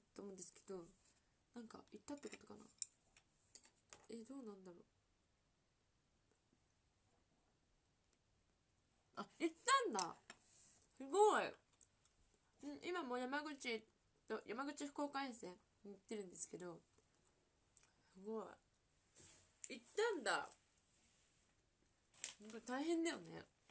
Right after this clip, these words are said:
東京では本当に毎日のようにライブをしてるバンズジャパンなんですけど、その遠征とかも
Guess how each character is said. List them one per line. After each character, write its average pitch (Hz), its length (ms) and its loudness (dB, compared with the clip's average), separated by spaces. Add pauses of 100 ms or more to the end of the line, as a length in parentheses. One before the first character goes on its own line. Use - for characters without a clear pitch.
(1800)
東 - 220 -2
京 359 160 2
で 370 100 2
は 247 80 4
本 247 160 -4
当 277 100 -4
に 254 60 -2
毎 269 180 2
日 233 120 -4
の 214 140 0
よ 214 240 0
う 208 40 -2
に 277 220 -2
ラ 233 80 0
イ 220 100 2
ブ 233 400 0
を 226 140 -2 (800)
し - 60 -8
て 247 180 0
る 233 280 0 (140)
バ 226 60 -2
ン 220 40 0
ズ 226 120 -2
ジ 233 60 0
ャ 214 40 -6
パ 226 80 -4
ン 208 60 -4
な 190 60 -8
ん 185 60 -12
で 185 60 -10
す 180 140 -4
け 208 80 -8
ど、 190 260 -2 (1700)
そ 226 120 -8
の 220 80 -4
遠 294 240 -2
征 302 180 0
と 294 140 -6
か 214 140 -8
も 170 200 -12